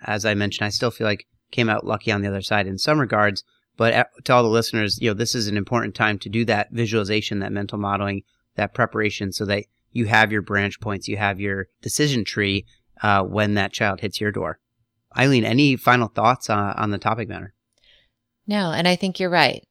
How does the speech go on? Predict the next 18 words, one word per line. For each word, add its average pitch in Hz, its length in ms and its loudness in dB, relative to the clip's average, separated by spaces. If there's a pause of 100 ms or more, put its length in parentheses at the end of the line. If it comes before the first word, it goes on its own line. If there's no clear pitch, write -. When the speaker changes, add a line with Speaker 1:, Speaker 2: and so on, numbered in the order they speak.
(100)
Speaker 2:
It's, - 280 -2
there's 156 260 0
no 180 120 2
right, 160 320 4
there's 143 240 -4
no 156 140 -2
wrong. 131 560 0
You 139 240 -8
think 165 340 -6
through 156 280 -6
what 147 140 -4
the - 60 -16
potential - 380 -4
consequences 135 720 -6
are 127 120 -2
of 127 100 -6
your 123 140 -6
actions. 139 600 -4